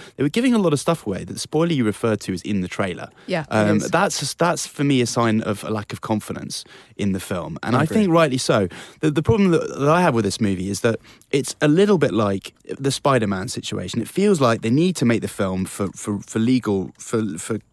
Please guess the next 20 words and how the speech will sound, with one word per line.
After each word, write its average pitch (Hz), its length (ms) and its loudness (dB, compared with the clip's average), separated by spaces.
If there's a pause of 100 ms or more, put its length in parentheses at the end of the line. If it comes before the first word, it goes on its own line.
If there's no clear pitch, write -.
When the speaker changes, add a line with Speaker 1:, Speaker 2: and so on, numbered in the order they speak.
Speaker 1:
for - 160 -8
contractual - 560 -2
reasons, 95 560 -6 (380)
and 123 200 0
therefore, 120 600 2
instead 143 160 -2
of 127 80 -4
starting 151 420 0
with 110 100 0
a 101 40 -2
good 107 160 -2
idea, 98 400 -2 (260)
they 123 80 0
start 117 420 0
with 107 140 -4
a 104 80 0
requirement 101 600 -2
to 101 100 -10
make 101 260 -4
something. - 400 -12